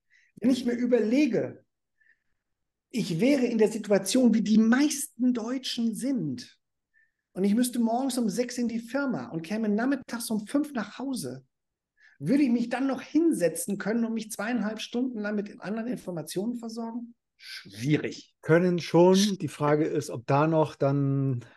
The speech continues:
Speaker 2: äh, genug
Speaker 1: Nein, die Kapazität
Speaker 2: Treibstoff im
Speaker 1: ist rum.
Speaker 2: Tank ist, um es zu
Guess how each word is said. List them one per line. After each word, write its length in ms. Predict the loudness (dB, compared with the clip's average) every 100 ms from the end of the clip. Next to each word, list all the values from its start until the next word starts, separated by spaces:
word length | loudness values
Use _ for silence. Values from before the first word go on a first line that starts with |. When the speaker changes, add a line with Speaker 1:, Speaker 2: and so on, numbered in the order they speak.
| -14
Speaker 2:
äh, 320 | -4 0 0
genug 360 | 0 0 2 2
Speaker 1:
Nein, 120 | 2
die 40 | 2
Kapazität 460 | 0 0 -4 -6
Speaker 2:
Treibstoff 220 | -2 -2
im 100 | -2
Speaker 1:
ist 40 | -4
rum. 100 | -2
Speaker 2:
Tank 260 | -2 -4
ist, 220 | -4 -8 -6
um 180 | -6
es 180 | -6 -8
zu 480 | -8 -4 -2 -2 -4